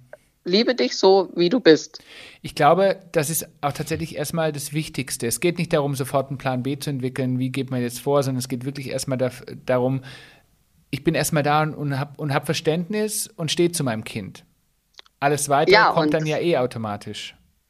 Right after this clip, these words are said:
Speaker 1: Absolut. Und das,
Speaker 2: Mhm.
Speaker 1: äh, weil das Kind etwas empfindet, heißt ja nicht, dass die Eltern,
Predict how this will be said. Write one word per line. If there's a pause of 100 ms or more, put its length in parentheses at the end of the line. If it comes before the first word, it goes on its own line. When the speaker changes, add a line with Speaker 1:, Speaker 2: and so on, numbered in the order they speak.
(120)
Speaker 1:
Absolut.
Und
das,
Speaker 2:
Mhm.
Speaker 1:
äh, (640)
weil
das
Kind
etwas
empfindet,
heißt
ja
nicht,
dass
die
Eltern,